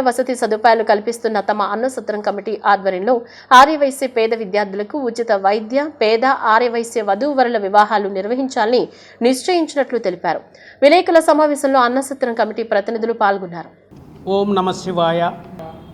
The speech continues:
Speaker 2: ఓం నమ శివాయ, ఓం నమ శివాయ. శ్రీ కన్యకా పరమేశ్వరి అన్నసత్ర కమిటీ విజయవాడ వారి ఆధ్వర్యంలో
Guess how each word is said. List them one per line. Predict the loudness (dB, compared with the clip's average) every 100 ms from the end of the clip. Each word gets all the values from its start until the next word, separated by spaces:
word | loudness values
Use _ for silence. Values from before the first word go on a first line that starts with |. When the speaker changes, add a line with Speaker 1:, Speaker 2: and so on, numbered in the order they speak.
| -2
Speaker 2:
ఓం | -2 0
నమ | 0 -2 -4
శివాయ, | -4 2 2 4 2 0 -6 -14 -12 -6 0
ఓం | 0 2
నమ | 0 -2 -4
శివాయ. | -2 2 2 2 -2 -4 -12 -16 -18 -20 -20 -10
శ్రీ | -6 -6 -6 -8
కన్యకా | -8 -4 0 0 0
పరమేశ్వరి | 0 0 -4 -2 -4 -4 -4 -10 -16 -18 -20 -14 -6
అన్నసత్ర | -4 0 -2 -2 -4 -2
కమిటీ | -4 -4 -4 -2
విజయవాడ | 0 2 4 4 4 2 -2 -14 -20 -20 -4 2
వారి | 2 0 -8 -14 -8 -6
ఆధ్వర్యంలో | -4 -2 -2 0 0 0